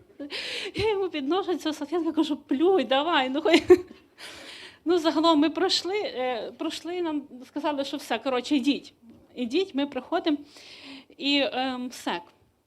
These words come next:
На мсекі треба було, щоб написали, що він, е, потребує кохлеарної імплантації, в І П Р, там такий листок. І в нас цього не було. І ми приходимо, і нам лікар, е, безкоштовно,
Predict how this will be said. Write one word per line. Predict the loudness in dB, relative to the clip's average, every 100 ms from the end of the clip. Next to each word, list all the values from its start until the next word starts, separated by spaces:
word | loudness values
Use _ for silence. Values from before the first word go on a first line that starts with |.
| _ _ _
На | -8
мсекі | -8 -4 -6 -6
треба | -8 -6 -6 -6
було, | -6 -8
щоб | -10 -12
написали, | -14 -12 -8 -6 -6
що | -8 -10 -6
він, | -4 -4 -8
е, |
потребує | -12 -10 -8 -6 -6
кохлеарної | -8 -6 -6 -4 -8
імплантації, | -8 -8 -4 -6 -6 -10 -8 -8
в | -10
І | -12
П | -8
Р, | -6 -6 -6
там | -10
такий | -10 -12
листок. | -12 -6 -6 -6 -10 -20 -20 -20 _ _
І | -4
в |
нас | -2 -2
цього | -4 -2
не | -2
було. | -2 -2 -2 -4 _ _ _ _ _ _ _ _ _ _ -20 _ _
І | -4
ми | -2
приходимо, | -2 -4 -2 0 -2 -2
і | -4
нам | 0 0 -2 -4
лікар, | -2 -2 0 -2 -2 -10 _ _ -20 -8
е, | -4 -4 -4 -6 -8 _
безкоштовно, | -4 -4 -4 -10 -2 0 2 0 -6